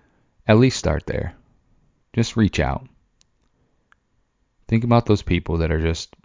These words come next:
possibly having a rough time and, and give 'em a call. But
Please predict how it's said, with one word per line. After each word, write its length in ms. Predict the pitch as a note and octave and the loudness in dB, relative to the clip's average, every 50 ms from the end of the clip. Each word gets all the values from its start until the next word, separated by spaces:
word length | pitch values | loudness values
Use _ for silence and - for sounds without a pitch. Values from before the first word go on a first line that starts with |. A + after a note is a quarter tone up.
| _ _ _ _ _ _ _ _ _ _ _ _ _ _ _ _ _ _ _ _ _ _ _ _ _ _ _ _ _ _ _ _ _ | _ _ _ _ _ _ _ _ _ _ _ _ _ _ _ _ _ _ _ _ _ _ _ _ _ _ _ _ _ _ _ _ _
possibly 400 | - E2+ D#2+ D#2 - - F#2+ E2+ | -4 -4 -4 -4 -2 -2 0 0
having 200 | E2 D#2 D#2 D2+ | 0 0 -2 -2
a 60 | D2+ | -4
rough 200 | C#2+ D2 C#2+ - | -4 -6 -8 -8
time 260 | - D2+ C#2+ C#2 C#2+ | -6 -6 -4 -4 -6
and, 160 | D2+ D#2 D2+ - _ _ _ _ _ - | -8 -10 -12 -16 _ _ _ _ _ -16
and 120 | - C#2+ | -14 -12
give 120 | D2 D2 D2 | -10 -8 -8
'em 120 | D2+ D2 | -8 -10
a 40 | D2 | -12
call. 360 | - - - - - - - _ _ _ _ _ _ _ _ _ _ _ _ _ _ _ _ _ _ _ _ | -10 -8 -8 -8 -8 -10 -14 _ _ _ _ _ _ _ _ _ _ _ _ _ _ _ _ _ _ _ _
But 240 | - C#2 C#2 C#2 | -6 -6 -6 -6